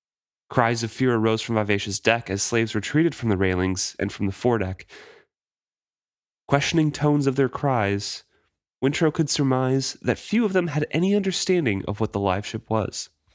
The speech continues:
So here we have Wintrow confronting himself, the crew, the remaining crew, the slaves, the pirates, and saying, "Vivacia is mine. You cannot do anything to separate us."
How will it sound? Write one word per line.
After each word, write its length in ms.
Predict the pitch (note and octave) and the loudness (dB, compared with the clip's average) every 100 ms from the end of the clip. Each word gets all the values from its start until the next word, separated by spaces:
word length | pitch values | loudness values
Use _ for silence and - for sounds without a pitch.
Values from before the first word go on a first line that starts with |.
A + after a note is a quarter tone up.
| _ _ _ _ _ _ _ _ _ _ _ _ _ _ - | _ _ _ _ _ _ _ _ _ _ _ _ _ _ 0
So 100 | C#3 | 2
here 160 | D3+ | 4
we 100 | D#3+ | 2
have 220 | D3+ D3 C3 | 2 2 2
Wintrow 380 | C3+ C3+ B2+ | 0 2 0
confronting 760 | - B2 - C3 B2+ C3 B2+ B2+ _ - - - _ _ _ | 2 -2 0 0 2 2 0 -2 _ -20 -20 -20 _ _ _
himself, 720 | B2+ B2+ - A#2 A#2+ - - - | 0 2 2 2 -2 -6 -10 -2
the 100 | B2 | -2
crew, 480 | - - C3 C3 B2 | 0 2 4 4 2
the 120 | A2+ | 2
remaining 380 | G#2+ A#2+ A#2+ G2+ | 4 2 2 -2
crew, 440 | - G#2 G2+ A2 - - - _ _ | -2 -2 0 -2 -8 -20 -20 _ _
the 60 | A2 | -2
slaves, 600 | - A#2 A2+ A#2+ A#2+ - | 0 2 2 2 0 -2
the 80 | A2+ | -4
pirates, 680 | - A2 G#2 G#2+ - - - - | -2 0 0 -2 -6 -8 -10 -4
and 140 | G#2+ | -2
saying, 460 | - A2+ G#2 G2 G#2 _ _ _ - | 2 2 2 -2 -8 _ _ _ 2
"Vivacia 600 | A2+ A2+ A#2+ A#2+ - B2+ - | 4 4 2 2 0 0 0
is 220 | A2 G2+ | 0 2
mine. 460 | G2 G2 G#2 G2+ - | 0 2 0 -2 -4
You 180 | G#2 | -6
cannot 480 | G2+ - A#2 C#3 B2 | -6 -4 0 0 0
do 160 | - A#2+ - | -2 -2 0
anything 640 | G#2 G2+ - F#2 E2+ F2 _ _ _ _ _ _ | 0 0 0 0 0 -6 _ _ _ _ _ _
to 100 | - | 0
separate 540 | G#2+ G#2+ - F#2+ F2 G2+ | 2 2 0 0 0 -4
us." 460 | G2+ - - - | -6 -4 -4 -6